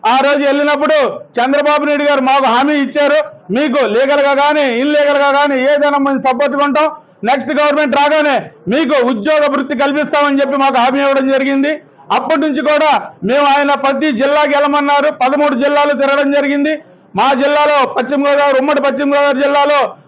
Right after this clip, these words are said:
ప్రతి ఒక్క ఇన్ఛార్జిని కూడా కలిసి మా యొక్క వినతి పత్రాలు ఇవ్వడం జరిగింది.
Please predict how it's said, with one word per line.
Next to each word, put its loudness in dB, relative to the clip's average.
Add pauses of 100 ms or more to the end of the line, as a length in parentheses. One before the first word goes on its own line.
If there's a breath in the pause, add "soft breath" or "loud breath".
(100)
ప్రతి 0
ఒక్క 0
ఇన్ఛార్జిని 0
కూడా 0
కలిసి 0 (220)
మా 0
యొక్క 0
వినతి 0
పత్రాలు 0
ఇవ్వడం 0
జరిగింది. 0